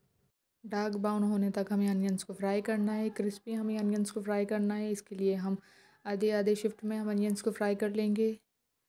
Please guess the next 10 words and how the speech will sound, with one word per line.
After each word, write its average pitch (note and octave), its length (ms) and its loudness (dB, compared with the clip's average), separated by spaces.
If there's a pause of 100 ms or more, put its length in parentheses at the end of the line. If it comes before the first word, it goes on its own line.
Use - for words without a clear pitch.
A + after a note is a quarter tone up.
(440)
सारी A3 260 -2
अनियंस G#3 320 -2
हमारी G3+ 200 2
फ्राई G3+ 280 0
हो A3 160 2
गई G#3+ 220 0
हैं। A3+ 240 2
हम G#3+ 160 2
इसके G3+ 200 -6
अंदर F#3+ 200 -2